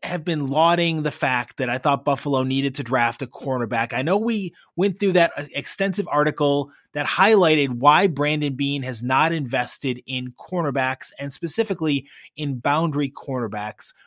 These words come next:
during his first five years. The Bills have just not invested their draft capital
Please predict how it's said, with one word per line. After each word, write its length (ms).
during 220
his 180
first 360
five 300
years. 300
The 60
Bills 280
have 120
just 200
not 320
invested 480
their 140
draft 340
capital 540